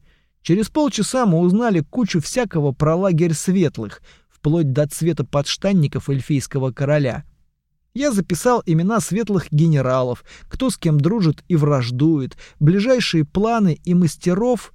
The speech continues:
делавших таран. Злыдни —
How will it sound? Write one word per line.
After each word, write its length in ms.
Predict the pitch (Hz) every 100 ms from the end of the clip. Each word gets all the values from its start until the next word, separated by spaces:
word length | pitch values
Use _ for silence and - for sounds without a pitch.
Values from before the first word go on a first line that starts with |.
| -
делавших 680 | 131 170 214 - - 123
таран. 520 | - 160 147 120 113 - _ _ _ _ _ -
Злыдни — 680 | 139 220 254 233 143 101